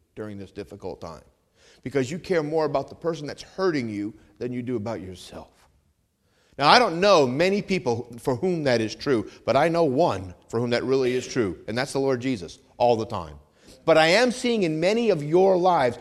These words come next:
more and more victory when you are being hurt by someone, maliciously, intentionally hurt by someone, and Jesus is setting you free not to charge them with it.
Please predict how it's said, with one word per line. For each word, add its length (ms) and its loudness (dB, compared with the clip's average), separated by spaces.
more 320 4
and 100 0
more 220 6
victory 720 2
when 200 4
you 260 6
are 140 6
being 360 0
hurt 520 -2
by 140 4
someone, 420 -4
maliciously, 800 4
intentionally 840 2
hurt 360 6
by 120 4
someone, 500 -2
and 100 -4
Jesus 300 -2
is 80 -10
setting 380 -2
you 100 -6
free 320 0
not 420 -2
to 60 -8
charge 400 -6
them 200 -16
with 140 -16
it. 100 -20